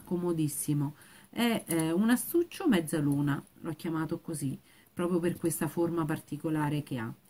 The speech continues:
Questa è la versione per bambini, vedete ho scelto questo tipo di tessuto, si apre facilmente ed è molto molto comodo perché abbiamo tutto così a portata di mano, non dobbiamo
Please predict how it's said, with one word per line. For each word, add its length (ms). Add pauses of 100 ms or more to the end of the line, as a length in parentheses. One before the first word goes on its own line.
(240)
Questa 480
è 140
la 160
versione 580
per 180
bambini, 540
vedete 380
ho 20
scelto 440
questo 280
tipo 220
di 160
tessuto, 640 (280)
si 300
apre 380
facilmente 960 (320)
ed 260
è 140
molto 500
molto 320
comodo 540 (120)
perché 320
abbiamo 440
tutto 500
così 340
a 60
portata 460
di 120
mano, 300
non 140
dobbiamo 680